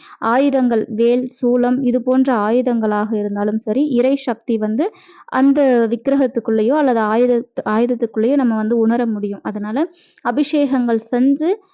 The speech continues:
அ, நம்ம வந்து பிரதிஷ்டை செய்யணும். இப்போ நம்ம வந்து அபிஷேகம்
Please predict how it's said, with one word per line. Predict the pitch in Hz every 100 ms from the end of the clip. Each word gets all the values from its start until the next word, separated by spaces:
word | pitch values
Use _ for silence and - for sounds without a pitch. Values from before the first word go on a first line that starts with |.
| _ -
அ, | 247
நம்ம | 247 233
வந்து | 226 254
பிரதிஷ்டை | 262 233 226 226 233 226
செய்யணும். | 214 202 202 202 - _ _ _ _ _ _
இப்போ | 294 302 311 349
நம்ம | 415 294 269
வந்து | 262 262
அபிஷேகம் | 277 240 262 - 262 254 254